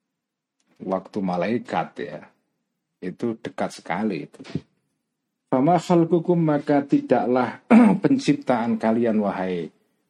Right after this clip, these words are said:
manusia, "wala ba'thukum", dan tidak, eh, dibangkitkannya kalian nanti setelah mati di hari kiamat. Jadi antara sampean lahir di dunia ini, diciptakan di dunia ini, dengan nanti dibangkitkan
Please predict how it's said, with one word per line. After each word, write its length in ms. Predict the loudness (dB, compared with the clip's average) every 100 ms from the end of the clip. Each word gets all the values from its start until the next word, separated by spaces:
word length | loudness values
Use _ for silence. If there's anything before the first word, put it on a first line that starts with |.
| _ -8
manusia, 560 | 0 2 2 2 2
"wala 320 | 2 2 2
ba'thukum", 720 | 2 0 0 -2 -6 -2 -2 -2
dan 320 | -2 -2 -4
tidak, 480 | -4 -4 -6 -6 -8 _ _ _ _ _
eh, 960 | -6 -4 -2 -2 -2 -2 -4 -4 -6 -8
dibangkitkannya 960 | -8 -2 -2 0 -2 -4 -2 -2 -2
kalian 480 | -2 -2 0 0 2
nanti 320 | 0 0 -4
setelah 480 | -6 -6 -4 -2 -2 -6 -16 -20 _
mati 720 | -8 -6 -4 -2 -2 -2 -8 -14
di 100 | -10 -8
hari 240 | -6 -8
kiamat. 480 | -4 -2 -2 -2 -6 _ _ _ _ _ _
Jadi 320 | _ -6 -2
antara 720 | 0 0 0 0 0 0 -2
sampean 400 | -2 -2 0 2
lahir 320 | 2 0 -2 -4
di 160 | -6
dunia 400 | -8 -4 -2 -2
ini, 240 | -2 -4 -4
diciptakan 560 | -4 -4 -6 -4 -4
di 100 | -4
dunia 380 | -6 -6 -4 -4
ini, 160 | -4 -4
dengan 400 | -2 -2 0 0
nanti 160 | -2
dibangkitkan 960 | -4 -6 -4 -4 -2 -2 -2 -4 -8